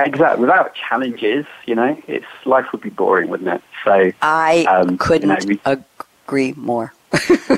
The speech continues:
Speaker 2: Couldn't, couldn't
Speaker 1: Exactly.
Speaker 2: agree more. Thank you. Let's move around the table to Mister Morton Graham. And Morton, same three questions. Where in the world are you today?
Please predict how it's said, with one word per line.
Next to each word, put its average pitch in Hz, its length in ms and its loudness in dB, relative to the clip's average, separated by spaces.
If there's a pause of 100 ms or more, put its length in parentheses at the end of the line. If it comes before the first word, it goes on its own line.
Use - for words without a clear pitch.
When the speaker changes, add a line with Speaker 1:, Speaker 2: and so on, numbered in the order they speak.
(360)
Speaker 2:
Couldn't, 240 400 0
couldn't - 240 0
Speaker 1:
Exactly. - 80 -6
Speaker 2:
agree - 360 2
more. 175 240 2 (360)
Thank 302 920 0
you. 180 240 6
Let's 202 260 4
move 226 220 2
around 214 220 4
the 208 80 2
table 226 360 2
to 214 80 2
Mister 214 280 2
Morton 208 360 4
Graham. 233 420 6 (140)
And 170 420 4
Morton, 202 340 4
same 214 240 2
three 196 200 0
questions. 175 480 0
Where 190 140 4
in 185 100 4
the 185 80 4
world 175 380 4
are 147 160 4
you 160 300 2
today? 156 840 4